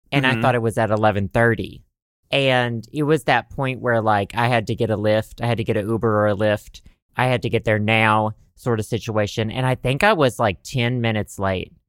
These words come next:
Speaker 1: And I
Speaker 2: Mm-hmm.
Speaker 1: felt like I was sweating on the way
Speaker 2: Right.
Speaker 1: there, just, like, terrified, trying to calm myself down. 'Cause they, like, 'cause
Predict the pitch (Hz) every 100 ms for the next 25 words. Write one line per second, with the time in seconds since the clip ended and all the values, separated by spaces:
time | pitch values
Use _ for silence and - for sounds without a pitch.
0 | _ _ 135 127 117 113 120 101 98 -
1 | - _ _ 156 143 113 _ 156 165 165
2 | 156 131 107 92 - _ _ _ - -
3 | 147 120 127 107 95 - 117 _ _ -
4 | 123 110 127 110 92 92 104 147 139 -
5 | 135 104 98 - 160 139 135 139 131 120
6 | - - 143 143 151 139 127 123 - 120
7 | - 135 120 117 117 117 - _ _ _
8 | - 160 - 175 185 175 - - - 185